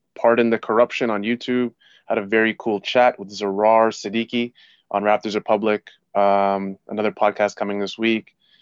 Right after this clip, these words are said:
Um, but yeah, I'm on Raptors Republic, Twitter, S A V D twenty-eight. If you guys wanna hear banter, um, if you guys wanna see some not safe for work, uh, banter between me and Vivek,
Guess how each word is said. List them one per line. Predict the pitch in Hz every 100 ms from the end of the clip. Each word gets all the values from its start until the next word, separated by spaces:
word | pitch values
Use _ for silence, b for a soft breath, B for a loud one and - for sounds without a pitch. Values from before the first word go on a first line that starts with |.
| _ _ _
Um, | 101 95 95 95
but | 98
yeah, | 147 160
I'm | 110
on | 110
Raptors | 117 120
Republic, | 107 117 120 120 -
Twitter, | - 120 123 -
S | 117 - -
A | 110 107
V |
D | 110 104
twenty-eight. | - 107 101 110 135 - b b b _
If |
you | 117
guys | 110
wanna | 107 104
hear | 104 98
banter, | 113 120 117 123 117 120 120 -
um, | 98 98 98 95 95 -
if | -
you | 113
guys | 107 104
wanna | 104 101 98 - _ _
see | - 110
some | 101 104 98 104
not | 107 101
safe | - 107 95
for | 107
work, | 98 104 107 - _ _ _ -
uh, | 104 95
banter | 92 107 110 113 131 135
between | 98 107 110
me | 104
and | 107
Vivek, | 101 110 135